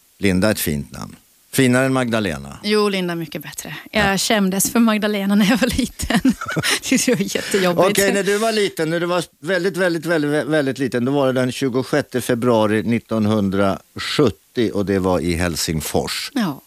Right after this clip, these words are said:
Speaker 1: Då slog du upp dina ljusblå för första gången.
Speaker 2: Ja, det gjorde jag.
Speaker 1: Och log
Speaker 2: Jag
Speaker 1: mot din
Speaker 2: skrek
Speaker 1: mamma.
Speaker 2: lite.
Speaker 1: Ja, skrek
Speaker 2: <laughs> Och
Speaker 1: lite.
Speaker 2: bajsade säkert. Nej, det gjorde man inte då ännu. <laughs>
Speaker 1: Jo,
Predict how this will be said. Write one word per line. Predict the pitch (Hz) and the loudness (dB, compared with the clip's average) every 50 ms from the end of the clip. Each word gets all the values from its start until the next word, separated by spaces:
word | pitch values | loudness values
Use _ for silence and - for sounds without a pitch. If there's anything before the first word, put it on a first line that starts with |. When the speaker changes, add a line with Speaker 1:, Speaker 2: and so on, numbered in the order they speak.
| - - | -14 -4
Speaker 1:
Då | 110 127 120 92 76 69 - - _ _ _ _ _ _ _ _ _ _ _ _ _ _ - | 0 0 2 2 0 -4 -8 -12 _ _ _ _ _ _ _ _ _ _ _ _ _ _ -14
slog | - - 107 101 95 87 | -6 -4 -2 -2 -2 -2
du | 101 | -2
upp | 87 76 - - | -4 -4 -6 -8
dina | 85 80 82 82 | -8 -6 -4 -4
ljusblå | 82 82 78 - - - 85 71 | -4 -4 -6 -6 -8 -8 -10 -8
för | 71 - 78 | -8 -10 -10
första | - 85 76 69 - 71 76 | -8 -8 -6 -8 -8 -8 -8
gången. | 71 73 67 64 64 - - - | -8 -8 -10 -10 -14 -14 -6 -2
Speaker 2:
Ja, | 269 226 190 170 160 156 156 160 | -2 0 0 -2 -4 -6 -6 -8
det | 165 180 175 | -8 -10 -10
gjorde | 170 165 165 165 - - 170 | -10 -10 -14 -14 -16 -16 -16
jag. | 170 170 180 180 - | -14 -16 -12 -4 -2
Speaker 1:
Och | 107 98 | 0 0
log | 92 98 101 95 95 92 | 2 2 0 0 0 -2
Speaker 2:
Jag | - | -2
Speaker 1:
mot | 185 - - | -2 -2 0
din | - 269 | 0 0
Speaker 2:
skrek | 254 220 202 | 0 0 0
Speaker 1:
mamma. | 196 180 170 170 214 - 160 - | 0 -2 -2 -2 -2 -2 -4 -4
Speaker 2:
lite. | - 202 202 233 - - | -4 -6 -6 -2 -2 0
Speaker 1:
Ja, | 269 277 247 | 0 0 0
skrek | 247 240 254 226 226 208 - | 0 0 -2 -2 -2 -4 -4
Speaker 2:
<laughs> | |
Och | - 226 | -4 -2
Speaker 1:
lite. | 214 214 | -2 -2
Speaker 2:
bajsade | 247 233 214 202 - - 214 202 | -2 -2 -2 -4 -4 -4 -6 -4
säkert. | - 208 202 208 - - - - | -4 -6 -6 -6 -8 -10 -8 -6
Nej, | 220 208 220 226 | -4 -2 -2 0
det | 226 233 | 0 0
gjorde | 226 208 214 | 0 0 0
man | 214 208 208 | -2 -2 -2
inte | 220 - 220 | -2 -2 -2
då | 214 196 190 | -4 -4 -4
ännu. | 185 202 208 220 214 302 | -6 -4 -4 -4 -2 -2
<laughs> | - - - 349 - - - - - - | -2 -2 0 -2 -4 -4 -4 -4 -2 2
Speaker 1:
Jo, | 127 139 147 170 196 220 220 170 | 4 4 4 4 4 2 2 2